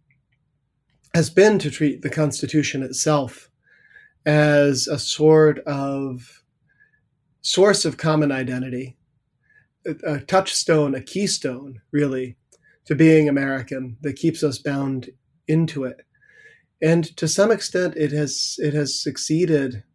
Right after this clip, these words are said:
very powerfully. And, uh, um, a lot of the lived life of American democracy testifies th-, to this. You talk to students, you talk to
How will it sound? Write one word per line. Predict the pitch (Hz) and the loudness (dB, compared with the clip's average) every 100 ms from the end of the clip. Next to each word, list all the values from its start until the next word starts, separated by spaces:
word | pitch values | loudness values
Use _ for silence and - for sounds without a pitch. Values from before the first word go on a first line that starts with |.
| _ _ _ _ _ _ _ _ | _ _ _ _ _ _ _ _
very | 156 214 285 233 | 4 6 6 2
powerfully. | - 127 127 123 - - 143 131 | -2 -8 -10 -12 -14 -16 -16 -8
And, | 147 151 | -6 -6
uh, | 160 151 - | -4 -4 -2
um, | 156 151 151 143 151 | 0 2 2 -2 -4
a | |
lot | 143 156 185 | 0 2 2
of | 143 | 0
the | 156 | -2
lived | 139 156 165 156 | 2 2 2 -2
life | 143 147 185 - - _ _ _ _ | -2 -2 -2 -8 -20 _ _ _ _
of | 156 | 0
American | 160 165 160 156 165 | 4 4 4 2 2
democracy | 160 156 151 156 - 165 156 151 _ _ - _ | 2 2 0 -4 -2 -2 -2 -6 _ _ -20 _
testifies | 170 160 160 160 151 143 | -2 0 -2 -2 -2 -2
th-, | 156 139 | -6 -4
to | 160 | 0
this. | 151 160 - - _ _ _ _ _ _ _ _ _ | 0 0 -4 -8 _ _ _ _ _ _ _ _ _
You | 139 | -10
talk | 151 143 - | -4 -4 -4
to | - 151 127 - _ - - _ | -2 -2 -2 -10 _ -20 -20 _
students, | - 180 180 180 165 | 0 6 6 6 0
you | 151 | -4
talk | 127 143 131 | -4 -6 -8
to | - 143 135 139 | -10 -8 -8 -14